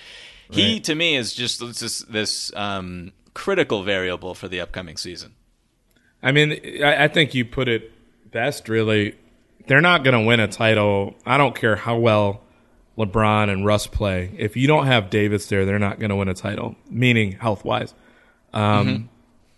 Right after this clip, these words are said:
Speaker 2: and even if he is there and he just doesn't play particularly well, it's kinda hard to imagine. I mean, at this point, depending on your matchups, like, if he doesn't win his matchup against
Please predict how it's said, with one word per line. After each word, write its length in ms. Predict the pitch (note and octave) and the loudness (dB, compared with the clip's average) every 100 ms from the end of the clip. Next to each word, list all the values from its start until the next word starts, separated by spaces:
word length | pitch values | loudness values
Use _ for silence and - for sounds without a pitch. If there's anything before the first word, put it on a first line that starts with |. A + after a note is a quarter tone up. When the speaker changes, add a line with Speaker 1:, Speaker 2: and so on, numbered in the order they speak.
| - | 0
Speaker 2:
and 120 | B2 | 4
even 220 | C3+ D3 C3+ | 6 6 2
if 120 | - | 4
he 160 | A#2+ | 4
is 160 | B2 A2+ | 4 4
there 340 | A#2 A2 G#2+ | 2 4 4
and 120 | G#2 A2 | 2 0
he 80 | A2+ | -2
just 240 | G#2+ - | -4 -2
doesn't 360 | A2+ G#2 G2+ - _ - _ _ _ _ | 0 0 -2 -8 _ -20 _ _ _ _
play 240 | - A#2+ B2+ | 0 2 4
particularly 500 | D#3+ C#3+ E3 D#3+ D#3+ | 2 2 -2 2 2
well, 400 | D#3 D#3+ D#3+ D#3 - - - _ _ _ | 4 4 2 -6 -18 -20 -20 _ _ _
it's 180 | - A2+ | -8 -6
kinda 320 | - C#3 B2 | 0 2 4
hard 340 | G#2+ A#2 A#2 G#2 | 4 4 4 4
to 100 | A2 | 2
imagine. 760 | G2 G2 G#2 G#2 G#2 G2 F#2+ - | 2 2 0 0 -2 -4 -6 -4
I 80 | |
mean, 300 | A2+ A#2 A2+ | -2 0 0
at 180 | A2 - | -4 0
this 180 | C3+ F3 | 0 0
point, 380 | - A2+ G2 - - _ _ _ _ _ _ _ _ _ _ _ - | -4 -4 -4 -10 -20 _ _ _ _ _ _ _ _ _ _ _ -6
depending 380 | A#2 - B2+ C3+ | -4 0 0 2
on 100 | B2 | 4
your 120 | A2 | 2
matchups, 580 | G#2+ G#2+ - G#2+ G2+ - _ _ _ _ | 2 -2 -2 -6 -6 -14 _ _ _ _
like, 200 | A2 A2 | -6 -4
if 100 | A#2 | -4
he 100 | D#3 | 2
doesn't 320 | C#3 B2+ A#2 G#2+ | 2 2 0 -2
win 160 | A#2+ | -2
his 180 | A#2 G2 | -2 -2
matchup 460 | G#2 G2+ G2 G2 G2 | -2 -2 -2 -6 -6
against 640 | G2 G2 G2+ - - - | -6 -6 -6 -10 -10 -20